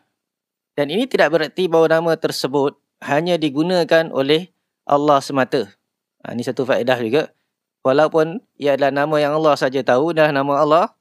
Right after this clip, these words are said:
tak bererti bahawa nama itu hanyalah nama yang digunakan oleh Allah semata. Kerana sifat kekhususan penamaan ini telah dikukuhkan pada nama-nama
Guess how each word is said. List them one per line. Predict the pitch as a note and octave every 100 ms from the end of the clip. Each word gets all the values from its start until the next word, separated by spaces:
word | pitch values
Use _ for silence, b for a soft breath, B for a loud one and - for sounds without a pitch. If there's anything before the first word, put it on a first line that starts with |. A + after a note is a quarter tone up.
| -
tak | B2+
bererti | C#3 C3 G#2+ - E3
bahawa | D3+ C#3+ C#3+
nama | C#3 C3+ C#3
itu | A#2 A#2 F3+ E3
hanyalah | D#3+ F#3 F3+ F3+ F3 E3 _ _ _ _ _ -
nama | C#3+ D3 D#3 D#3
yang | D3 D3
digunakan | C#3+ D3 D3 C#3+ C#3 C3
oleh | C3+
Allah | B2 C3 B2+
semata. | B2+ B2 B2 A#2 - _ _ _ _ _ -
Kerana | C3+ C3+ C3+
sifat | - D3+ D#3+ D3 -
kekhususan | C#3+ - A2+ D#3+ D#3 D#3+ C3 C3+
penamaan | C#3 C3+ C3 B2+ A#2+
ini | - D#3 D#3 E3+ G3 _ _ _ _
telah | C3+ C3+ C3
dikukuhkan | B2+ - C3 - C#3+ C3+ C#3+ C3+
pada | C3+ C3 B2+
nama-nama | C3+ D3+ D3 C#3+ D3 D3+ C#3+